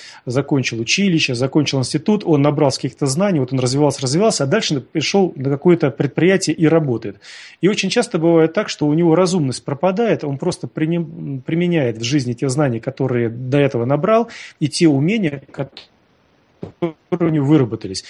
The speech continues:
Правильно делать расчет, правильно составить чертеж, правильно писать докладную, там, посчитать деньги и так далее. И очень часто люди останавливаются, то есть в разумности они себе отказывают. И дальше они уже не получают и не переформатируют ту информацию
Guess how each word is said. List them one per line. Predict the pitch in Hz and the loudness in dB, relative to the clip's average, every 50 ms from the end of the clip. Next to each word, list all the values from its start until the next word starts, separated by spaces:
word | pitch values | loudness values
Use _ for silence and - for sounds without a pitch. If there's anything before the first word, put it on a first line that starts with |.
| - _ | -14 _
Правильно | - 220 202 160 131 117 | -2 0 0 0 0 -2
делать | 117 123 113 - | -2 -2 -4 -2
расчет, | - 120 120 - - - 190 180 165 165 - | -4 -4 -4 -2 0 2 4 2 2 2 0
правильно | 160 180 185 165 127 120 117 | 2 2 4 4 2 0 -4
составить | - - 123 117 - - 113 107 101 | -6 -8 -8 -8 -6 -6 -6 -6 -6
чертеж, | - 127 120 - 185 185 170 - - | -8 -8 -4 0 2 2 2 2 0
правильно | - 151 170 170 139 120 110 | 0 2 2 2 2 0 -2
писать | - - - 113 107 | -6 -8 -10 -10 -10
докладную, | 98 - 123 120 117 123 156 185 196 170 147 123 | -8 -8 -6 -6 -4 -2 0 0 2 2 0 0
там, | - 131 123 120 | -2 -4 -4 -4
посчитать | - 127 - - - 147 131 123 | -6 -8 -10 -6 -2 -2 -2 -2
деньги | 127 165 202 190 160 147 | -2 -2 0 0 0 0
и | 151 | 0
так | - 160 151 123 | 0 0 0 0
далее. | 131 117 101 98 98 - - - - - - | -2 -2 -2 -4 -8 -10 -14 -20 -8 0 2
И | 170 | 2
очень | 196 190 - 170 | 2 4 2 -2
часто | - - 233 - - 160 | 0 0 -2 -2 -2 -2
люди | 143 190 170 165 | 0 0 0 0
останавливаются, | - - 185 - - 185 180 165 151 127 113 107 104 101 107 104 - - - | 0 0 -2 -2 0 0 2 2 2 2 0 -2 -6 -8 -10 -10 -12 -12 -10
то | - 156 | -4 -4
есть | 143 - 135 | -4 -4 -2
в | 127 | 0
разумности | 147 147 139 214 233 196 156 - - - | 0 0 0 0 0 0 -2 -2 -4 -6
они | 117 120 143 170 | -6 -4 -4 -4
себе | - - 131 139 160 | -4 -4 -2 -2 -2
отказывают. | 156 - - 143 117 101 101 95 90 90 - - _ - - - - - | -2 -2 -2 -2 -2 -2 -6 -12 -14 -16 -18 -20 _ -20 -20 -20 -12 -8
И | 143 | -6
дальше | 135 143 220 220 - - 139 123 - - - - - | -2 0 0 0 0 -4 -6 -6 -8 -12 -20 -14 -8
они | 135 131 151 185 196 | -4 -2 0 2 0
уже | 151 131 147 | 2 0 0
не | 147 147 | -2 -2
получают | - 147 143 139 - 185 185 180 147 131 - | -2 -2 -4 -2 0 2 2 2 2 0 -2
и | 175 147 139 | -6 -4 0
не | 143 147 | 0 -2
переформатируют | 139 156 143 139 - - 139 131 147 143 - - 196 185 151 127 120 - | 0 0 -2 -2 -2 -2 -2 0 0 -2 -2 -2 0 2 2 2 0 -2
ту | - 143 135 | -2 -2 0
информацию | 127 120 - 143 143 165 180 170 180 - - 123 113 113 113 120 127 123 120 120 117 | 0 0 0 0 2 2 2 2 0 -2 -4 -4 -4 -4 -6 -8 -10 -10 -8 -8 -8